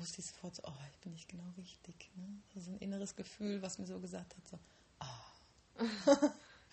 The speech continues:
Speaker 2: Wie schön.
Speaker 1: alles gut.
Speaker 2: Ja.
Speaker 1: Und, äh, dann hab ich einen älteren deutschen Mann dort kennengelernt,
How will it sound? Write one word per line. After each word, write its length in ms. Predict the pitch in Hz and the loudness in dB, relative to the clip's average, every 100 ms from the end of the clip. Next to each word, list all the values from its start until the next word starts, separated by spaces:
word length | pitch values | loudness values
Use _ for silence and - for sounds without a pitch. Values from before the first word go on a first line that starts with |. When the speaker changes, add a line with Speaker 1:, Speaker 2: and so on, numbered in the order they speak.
| - | -10
Speaker 2:
Wie 80 | 226 | -6
schön. 240 | - - 196 | -6 -8 -4
Speaker 1:
alles 280 | 190 208 - | -2 -2 -6
gut. 300 | 185 180 180 - - | -6 -6 -6 -12 -8
Speaker 2:
Ja. 180 | 233 220 208 214 202 - - - - - - - - - - - - - | -6 -6 -8 -6 -8 -10 -20 -20 -20 -20 -20 -20 -20 -20 -20 -20 -20 -14
Speaker 1:
Und, 380 | 175 165 160 160 | -8 -6 -6 -8
äh, 360 | 160 160 160 165 - 165 | -8 -8 -10 -12 -14 -12
dann 100 | 165 | -12
hab 80 | 165 | -10
ich 200 | 180 - | -10 -8
einen 460 | 170 170 170 170 196 | -8 -8 -10 -10 -10
älteren 460 | 180 202 - 262 247 | -8 -10 -10 -8 -4
deutschen 400 | 208 202 - 165 | -4 -4 -6 -6
Mann 280 | 147 143 147 | -6 -6 -8
dort 180 | 180 202 | -10 -12
kennengelernt, 580 | - 190 202 208 240 277 | -8 -6 -4 -6 -6 -8